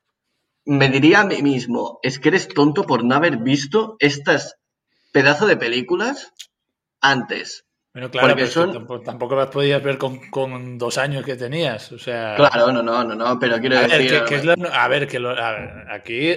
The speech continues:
Speaker 2: rompo una lanza a nuestro favor, ¿eh? Que tenemos veinticuatro y veinticinco años.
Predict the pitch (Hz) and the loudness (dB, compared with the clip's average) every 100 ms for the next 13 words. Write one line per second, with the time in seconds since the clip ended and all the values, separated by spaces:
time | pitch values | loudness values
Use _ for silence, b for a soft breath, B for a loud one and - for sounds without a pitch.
0 | 170 127 131 131 147 147 143 139 120 127 | -4 -2 -2 0 2 2 2 -2 -2 -2
1 | 139 175 165 131 - 113 107 113 120 127 | 0 2 2 -2 -6 -6 -4 0 0 0
2 | 156 113 107 120 147 143 131 123 120 117 | -2 -4 -6 -4 -6 -6 -6 -6 -4 -4
3 | 113 113 113 110 131 127 175 147 139 - | -6 -6 -8 -4 -4 -2 -2 -4 -6 -10
4 | 139 139 123 135 185 262 | -8 -2 -2 -2 -6 -8